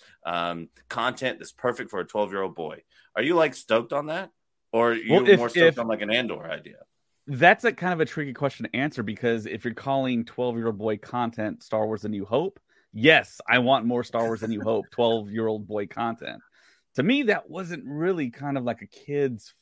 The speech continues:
Speaker 2: film. It was kind
Speaker 1: I
Speaker 2: of
Speaker 1: don't think it was at
Speaker 2: it was
Speaker 1: all.
Speaker 2: kinda, like, wrapped inside of, like, that, like, marketing thing of being, like, predicated to children. But, I mean, when you really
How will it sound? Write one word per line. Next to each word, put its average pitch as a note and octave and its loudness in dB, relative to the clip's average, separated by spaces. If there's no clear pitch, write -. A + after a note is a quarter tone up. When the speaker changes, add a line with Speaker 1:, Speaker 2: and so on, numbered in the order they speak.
Speaker 2:
film. D#3 -4
It F#3 10
was A3 4
kind - 6
Speaker 1:
I - 6
Speaker 2:
of E3 2
Speaker 1:
don't A#3+ 0
think D#3 -2
it D#3 0
was F3+ 0
at F3+ 0
Speaker 2:
it E3+ 4
was F3+ 6
Speaker 1:
all. D#4 8
Speaker 2:
kinda, G3+ 8
like, D3+ 6
wrapped D#3 4
inside B2 2
of, G#2+ 0
like, G#2+ 0
that, G#2+ 0
like, F#2 -10
marketing B2 0
thing A#2 -2
of G2 -2
being, A#2 0
like, G2 -12
predicated G#2 -6
to A#2 -4
children. G2 -6
But, G#2+ -4
I G#2+ -6
mean, A2+ -6
when A2+ -6
you A2 -8
really B2+ -4